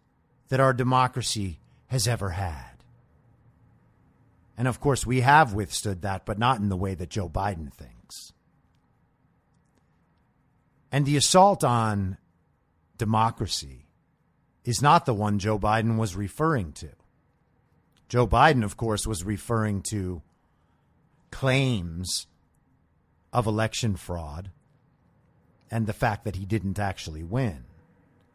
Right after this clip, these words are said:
Now, those claims aren't actually an assault on democracy.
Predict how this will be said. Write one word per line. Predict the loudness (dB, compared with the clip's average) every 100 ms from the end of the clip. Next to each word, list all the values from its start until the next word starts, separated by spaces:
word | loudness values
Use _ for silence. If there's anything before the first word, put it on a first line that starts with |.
| _ _ _ 2
Now, | 4 4 2 -4 _ _ _ _ _ _ -2
those | 2 2
claims | 0 -2 2 2 0
aren't | 0 2 2 0
actually | 0 0 0 -2 -2
an | -2
assault | -2 0 0 0 -2
on | -6
democracy. | -4 0 0 -2 -10 -14